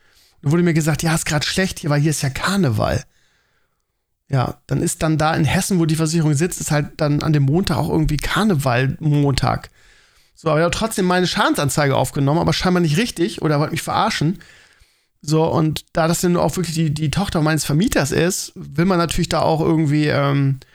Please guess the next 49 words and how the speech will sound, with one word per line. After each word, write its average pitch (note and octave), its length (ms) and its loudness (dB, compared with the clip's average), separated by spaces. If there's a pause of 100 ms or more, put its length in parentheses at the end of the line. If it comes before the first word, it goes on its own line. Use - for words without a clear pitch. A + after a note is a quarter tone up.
(100)
dass C#3+ 120 -10
das D3 100 -2
schnell E3 220 0
erledigt D#3+ 460 0
wird. - 260 -6 (600)
So, C3+ 240 -4
und C3 180 0
dann, D3 300 0
ähm, C3+ 280 -2
melden C4+ 180 0
die F3 80 2
sich A#2+ 140 -2
einfach A#2+ 180 0
nicht A2+ 160 0
mehr. A2+ 280 -2 (120)
Melden E4 220 2
sich B2+ 100 0
einfach G#2+ 160 0
nicht C3 100 0
mehr. C#3+ 120 2
Anderthalb G3+ 300 0
Wochen. A#2+ 180 0
Ich C3+ 140 -4
warte. D3+ 220 0
Und C#3+ 140 0
die F3+ 60 2
haben F3+ 80 2
mir F3+ 100 2
so E3 80 2
gesagt, E3+ 160 2
ja, F3 100 0
ja, D#3+ 120 0
der E3 100 2
Typ E3+ 140 2
hat D#3+ 60 2
das C3+ 80 0
aufgenommen, G3 340 -2
hat E3+ 40 2
gesagt, D#3 220 0
ja, E3+ 160 0 (300)
ich - 80 -12
leg F#3 80 2
die G3 80 0
Unterlagen E3+ 320 2
raus, G#3 180 0
die - 80 -6
füllen E3+ 240 -2
sie D#3 80 0
aus, G3 460 0